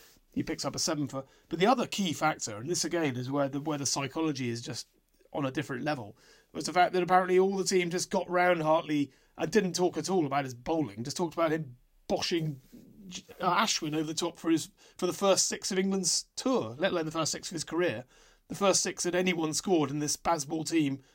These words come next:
in India was from Tom Hartley in the lower order.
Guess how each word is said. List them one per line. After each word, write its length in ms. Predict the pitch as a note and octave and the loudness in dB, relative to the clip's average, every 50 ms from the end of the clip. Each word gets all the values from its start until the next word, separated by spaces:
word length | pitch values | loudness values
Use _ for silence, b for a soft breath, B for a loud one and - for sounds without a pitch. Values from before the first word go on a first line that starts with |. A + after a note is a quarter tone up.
| b b b b _ - | b b b b _ -2
in 120 | E3+ E3 | 2 2
India 440 | D#3 D#3 D#3+ C#3+ C3+ A#2+ C#3+ D#3 - _ _ _ _ _ _ _ _ _ _ - | 2 2 2 0 -2 -2 -4 -6 -10 _ _ _ _ _ _ _ _ _ _ -2
was 160 | - E3 - | -2 0 0
from 300 | - - F#3 F3+ F3+ - - | 0 -2 -2 -2 -4 -8 -4
Tom 160 | - G#3 G3+ G3 | -2 0 4 6
Hartley 440 | G3+ B3 B3+ A3+ - A2+ A2 A#2+ | 6 6 4 2 0 -6 -12 -12
in 300 | - - E3 E3 D#3 D#3 | -6 -2 0 0 0 0
the 60 | D#3+ D#3+ | 0 0
lower 260 | E3 E3 D#3+ E3+ F#3 | 0 2 2 2 2
order. 300 | G#3 G3 D3 A#2 G#2+ | 2 2 0 -4 -8